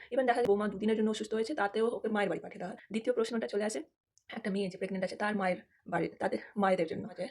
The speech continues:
আমাদের সমাজে দেখবে যে ছোটোবেলা থেকে মেয়েদের মাথায় ঢোকানো হয় যে, "ও আচ্ছা, বিয়ে এবং বাচ্চা করাটাই হচ্ছে তার ultimately goal", ঠিক আছে? এবার আমার সেখানে প্রশ্ন আছে যে কেন সেই মেয়েটাকে শেখানো হয় না যে তোর নিজের যত্ন করাটা হচ্ছে তোর ফার্স্ট প্রায়োরিটি?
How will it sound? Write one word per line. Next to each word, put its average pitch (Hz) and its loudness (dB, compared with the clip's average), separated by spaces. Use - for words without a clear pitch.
আমাদের 196 -2
সমাজে 202 -4
দেখবে 214 -4
যে 208 -6
ছোটোবেলা 226 -2
থেকে 208 -8
মেয়েদের 208 -2
মাথায় 196 -8
ঢোকানো 202 -10
হয় 220 -6
যে, 233 -10
"ও 220 -6
আচ্ছা, 202 -6
বিয়ে 214 0
এবং 220 0
বাচ্চা 190 -4
করাটাই 202 -2
হচ্ছে 208 -8
তার 190 -6
ultimately 180 -10
goal", - -12
ঠিক 208 -4
আছে? 208 -2
এবার 220 0
আমার 233 -4
সেখানে 269 -8
প্রশ্ন 254 -4
আছে 247 -8
যে 269 -2
কেন 233 -2
সেই 247 -4
মেয়েটাকে 226 2
শেখানো - -4
হয় 220 0
না 202 -2
যে 208 -2
তোর 214 -2
নিজের 226 4
যত্ন 220 0
করাটা 214 2
হচ্ছে 214 -2
তোর 220 0
ফার্স্ট 202 4
প্রায়োরিটি? - 0